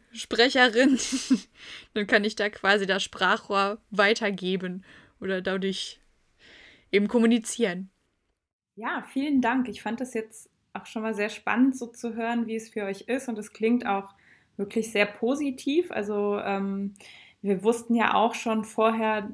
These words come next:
Speaker 2: was so Probleme in der Schule sind, gerade was die Räumlichkeiten angehen und was ihr auch gesagt habt, dass man schulpflichtig ist im Sinne von der Anwesenheit während der Freiarbeit, auch wenn man vielleicht woanders besser lernen könnte. Das hat sich ja jetzt dadurch so ein bisschen aufgelöst. Und, ähm,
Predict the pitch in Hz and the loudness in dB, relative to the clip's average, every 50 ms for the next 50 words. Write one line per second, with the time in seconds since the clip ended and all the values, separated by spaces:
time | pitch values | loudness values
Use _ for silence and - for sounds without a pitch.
0 | - - 208 202 202 - - 214 196 196 - _ - 208 202 214 220 233 233 233 | -12 -6 -6 -6 -6 -4 -6 -8 -8 -8 -12 _ -4 -4 -2 0 2 2 4 4
1 | 220 214 208 208 208 - 220 214 202 202 196 208 208 202 202 - - 196 196 202 | 2 0 -2 -4 -4 -4 -2 0 0 0 0 0 -2 -2 -4 -4 -2 -2 -2 -2
2 | 196 208 202 - - 208 - 190 190 208 214 202 208 208 - - 202 185 190 185 | -4 -6 -8 -6 -8 -2 2 2 4 4 2 0 -2 -6 -6 -4 -2 -2 -2 -2
3 | - 190 - 185 185 196 190 185 185 190 185 185 185 - 185 175 175 175 180 - | -4 -4 -4 -2 -2 -2 -2 0 0 0 -2 -2 -4 -6 -6 -6 -6 -8 -10 -10
4 | 180 180 - 185 175 185 180 180 - 196 180 180 175 185 185 - 208 190 - - | -10 -8 -4 -2 -2 -2 -2 -4 -8 -6 -4 -2 -4 -4 -4 -8 -12 -12 -8 -10
5 | 185 185 - 190 185 185 185 185 _ - - - - - _ _ - - - 269 | -10 -8 -6 -6 -6 -6 -6 -8 _ -20 -20 -20 -20 -20 _ _ -10 -2 0 2
6 | 294 302 277 - - - 240 233 277 285 - - 254 247 247 - - 214 247 254 | 2 2 0 -4 -6 -4 -2 -2 -2 -4 -4 -2 -2 -2 -2 -2 -2 -2 -2 -2
7 | - - 202 202 196 208 214 214 220 220 220 220 214 208 208 190 - - 196 220 | -4 -8 -8 -6 -6 -6 -6 -4 -4 -4 -4 -4 -4 -2 -2 0 0 2 2 4
8 | 226 247 247 247 226 214 202 202 208 202 - - 196 196 190 190 185 185 - - | 4 2 2 0 -2 -4 -4 -4 -6 -6 -6 -4 -4 -4 -2 -4 -6 -6 -4 -4
9 | 202 220 254 285 277 254 233 247 240 254 262 254 254 - - 190 - 208 202 202 | -2 -2 0 0 -2 -2 -2 0 0 0 0 -2 -4 -6 -8 -6 -6 -4 -4 -4
10 | 202 202 202 - 196 196 190 - _ 202 202 196 196 196 196 196 - - _ _ | -4 -6 -6 -8 -8 -8 -8 -8 _ -6 -4 -4 -4 -4 -6 -8 -12 -18 _ _
11 | _ _ - 202 202 - 233 220 214 208 208 202 208 214 214 208 - 214 202 202 | _ _ -8 -8 -6 -4 -6 -6 -4 -4 -4 -4 -4 -6 -8 -8 -8 -6 -6 -6
12 | 208 - 202 185 190 185 - 196 190 - - 202 - 208 196 190 185 185 - _ | -6 -6 -8 -10 -10 -8 -10 -12 -12 -12 -14 -10 -8 -6 -6 -6 -6 -8 -12 _
13 | - 190 190 190 202 202 196 - _ _ - - - - _ _ - 208 208 202 | -6 -6 -4 -4 -6 -6 -8 -10 _ _ -20 -20 -20 -20 _ _ -4 -2 0 0
14 | 208 202 - 190 - - 185 202 277 302 - - - 226 208 190 202 220 247 277 | 0 0 -2 -8 -2 0 0 2 2 0 -4 -6 -6 -4 0 2 4 4 4 2
15 | 339 349 - - - - - 220 214 214 214 - - - - 208 202 202 202 202 | 0 -4 -8 -14 -8 -4 -2 -2 -2 -2 -4 -8 -10 -6 -2 -2 0 0 0 -2
16 | 208 208 208 | -2 -4 -6